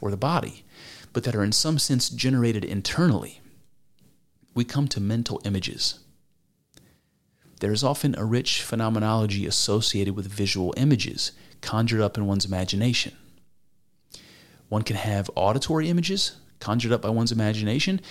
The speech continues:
even tactile, olfactory, uh, gustatory images, although these are harder to pin down and their associated qualitative feel is usually fainter.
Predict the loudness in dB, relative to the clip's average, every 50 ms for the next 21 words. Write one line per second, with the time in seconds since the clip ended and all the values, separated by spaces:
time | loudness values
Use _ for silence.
0 | -18 -18 -4 -2 0 2 2 2 2 2 0 0 0 0 0 0 2 4 4 4
1 | 4 2 2 0 0 0 0 0 0 -2 0 0 2 2 2 0 -2 -4 -6 -4
2 | -2 0 0 0 0 -4 -2 0 0 0 0 0 -4 -6 -6 -6 -6 -4 -6 -6
3 | -6 -8 -16 -20 -20 -20 -20 -20 -10 -6 -4 0 0 2 2 2 0 0 0 0
4 | 0 0 0 0 0 -2 -2 0 0 2 4 4 4 4 2 2 0 0 0 0
5 | 0 0 0 0 2 2 0 0 0 0 -2 -4 -6 -8 -10 -4 0 2 2 2
6 | 2 0 -2 -2 -4 -4 -6 -4 -2 -2 0 0 0 -2 -2 -2 -2 -2 -2 -4
7 | -6 -6 -8 -4 0 2 2 2 2 -2 -6 -10 -12